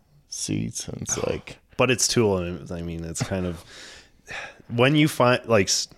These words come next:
Speaker 2: I mean, if Pink Floyd was around, I'd certainly pay for any r-, unreasonable price for the whole band, you know what I mean?
Speaker 1: Yeah.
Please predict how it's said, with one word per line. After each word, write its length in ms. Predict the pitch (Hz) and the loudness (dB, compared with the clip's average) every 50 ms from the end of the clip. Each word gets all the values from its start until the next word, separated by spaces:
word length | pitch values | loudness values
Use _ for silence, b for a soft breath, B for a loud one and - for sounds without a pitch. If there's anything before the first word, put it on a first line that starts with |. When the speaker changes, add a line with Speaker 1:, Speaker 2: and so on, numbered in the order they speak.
| - - | -12 -8
Speaker 2:
I 120 | - 90 92 | -4 -2 0
mean, 180 | 95 90 85 | 0 0 -2
if 220 | 82 82 - - _ | -2 -6 -8 -6 _
Pink 240 | - 113 98 90 - | 0 0 0 0 -2
Floyd 260 | - 95 98 101 87 | 0 2 2 2 2
was 120 | 80 80 | 0 -4
around, 260 | 82 82 82 82 82 | -6 -8 -8 -8 -8
I'd 120 | 82 85 82 | -8 -8 -6
certainly 380 | - - 92 87 - 87 85 | -4 -4 -4 -4 -4 -6 -10
pay 260 | 82 - - 90 92 90 | -8 -8 -4 -4 -4 -4
for 380 | - - 87 85 85 82 82 90 95 - - _ | -4 -6 -6 -6 -6 -6 -8 -10 -14 -18 -18 _
any 300 | - 92 90 90 92 87 - _ _ _ - - - _ - _ - | -10 -8 -6 -6 -6 -8 -10 _ _ _ -20 -20 -20 _ -20 _ -14
r-, 100 | 87 80 - | -14 -10 -6
unreasonable 680 | 98 95 92 90 85 90 90 85 92 92 82 80 85 82 | -4 -4 -4 -2 -2 -2 -2 0 0 -2 -2 -2 -2 -4
price 360 | - - - 92 87 92 90 - | -4 -2 0 0 2 2 0 -2
for 160 | - - 85 | -4 -4 -4
the 100 | 85 82 | -2 0
whole 180 | 90 90 87 82 | 0 0 0 0
band, 360 | 82 82 87 87 87 87 87 | 0 -2 -2 -2 -2 -2 -4
you 80 | 82 82 | -4 -4
know 80 | 87 | -4
what 100 | 85 85 | -4 -4
I 60 | 87 | -2
mean? 240 | 85 87 92 98 104 117 | -2 -2 -2 0 0 2
Speaker 1:
Yeah. 340 | 123 113 110 101 90 80 | 4 6 6 6 4 4